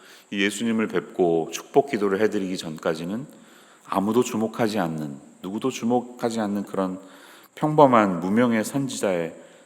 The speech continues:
삶이었을 것입니다. 하지만 그는 롱런하는 것을 결코 두려워하지 않았습니다.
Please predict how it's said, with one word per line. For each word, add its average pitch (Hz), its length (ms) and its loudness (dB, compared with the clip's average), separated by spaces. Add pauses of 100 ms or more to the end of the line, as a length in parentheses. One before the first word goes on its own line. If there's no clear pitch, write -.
삶이었을 120 680 -2
것입니다. - 580 -8
하지만 92 320 -6
그는 92 360 -4 (500)
롱런하는 110 720 6
것을 80 560 -4
결코 85 360 -4
두려워하지 87 800 2 (280)
않았습니다. - 640 -12